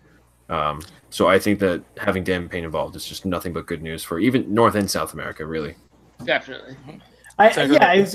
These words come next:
Speaker 3: it's, you know, it's like they recognize talent that can be very influential, and they want to groom it to, you know, lead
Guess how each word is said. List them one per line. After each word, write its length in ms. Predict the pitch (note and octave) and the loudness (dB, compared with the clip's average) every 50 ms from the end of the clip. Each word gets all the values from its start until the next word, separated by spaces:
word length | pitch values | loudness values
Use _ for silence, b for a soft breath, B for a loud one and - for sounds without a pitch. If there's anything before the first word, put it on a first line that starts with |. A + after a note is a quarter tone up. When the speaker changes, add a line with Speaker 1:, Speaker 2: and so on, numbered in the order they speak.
| - | 0
Speaker 3:
it's, 360 | G#3 G#3+ - - - - - - | 2 2 2 2 -4 -16 -16 -6
you 160 | - G#3+ G#3 G3+ | 0 4 6 6
know, 200 | G3 F#3 F3+ F#3 | 6 6 6 4
it's 200 | F#3 F#3 - - | 2 0 0 2
like 280 | F3+ F3 E3+ D#3 D#3+ - - - _ _ _ _ _ _ _ _ - | 4 4 4 2 0 -6 -18 -20 _ _ _ _ _ _ _ _ -8
they 340 | E3+ D3+ F3 E3+ E3+ E3+ E3 | 0 2 4 4 4 4 4
recognize 640 | D#3 E3+ F3 E3+ F#3+ F3 D3+ D#3+ D3+ D#3 C#3+ C#3+ - | 4 4 4 4 2 -2 -2 0 -2 -2 -2 -6 -8
talent 540 | - D3+ D3+ D#3+ E3 E3+ F3 - F3+ - - _ - | -6 -4 0 2 4 4 4 2 0 -8 -14 _ -4
that 240 | D#3 D3 C#3+ C#3 - | -4 -4 -4 -4 -8
can 160 | - D3+ D3+ | -10 -8 -6
be 180 | C#3 C3+ C3+ C3 | -4 -4 -4 -4
very 340 | B2 C#3 D3+ D#3 D#3 D3+ D3+ | -4 -2 0 2 2 2 2
influential, 840 | D3+ D3 C#3 - E3 D3+ C3+ C3 C#3+ C#3+ - F#3 F#3 G#3 G3 _ _ _ _ _ _ _ _ _ _ _ _ _ - | 0 0 -2 -2 0 0 0 0 -2 -2 -4 -4 -4 -6 -6 _ _ _ _ _ _ _ _ _ _ _ _ _ -12
and 720 | - C#3 C#3+ C#3 C#3 C#3 C3+ C3+ C3+ C3+ C3+ C3 C3+ B2+ B2 | -8 -6 -4 -4 -4 -2 -2 -2 -2 -2 -2 -2 -2 -2 -2
they 140 | C3+ C3+ C#3 | 0 0 0
want 440 | C3+ C3 B2+ C3+ C#3+ D#3 D#3 D#3 - | 0 -2 -2 -2 -2 -2 -2 -4 -6
to 160 | - D#3+ D#3+ C#3+ | -6 -6 -6 -6
groom 400 | C3 B2+ C3 C#3 D3 D3+ D3 C#3+ | -6 -6 -4 0 2 4 4 4
it 280 | C#3+ C#3+ C#3+ - - _ _ _ _ _ - | 2 2 -2 -6 -16 _ _ _ _ _ -18
to, 640 | - - D3+ D3+ D3 D3 D3 C#3+ C#3+ C#3+ C#3+ C#3 C#3 _ _ _ _ _ _ _ _ _ _ _ _ _ _ _ _ _ _ _ | -12 -10 -6 -6 -4 -4 -4 -4 -4 -6 -6 -8 -12 _ _ _ _ _ _ _ _ _ _ _ _ _ _ _ _ _ _ _
you 100 | - D3 | -4 -2
know, 140 | D3+ D3+ D3+ | 0 0 0
lead 680 | C#3 B2 B2+ C#3 C#3+ D3 D3+ D#3 D#3 D#3 C#3+ C3 C3 | 0 0 0 0 2 2 2 0 0 -2 -2 -4 -10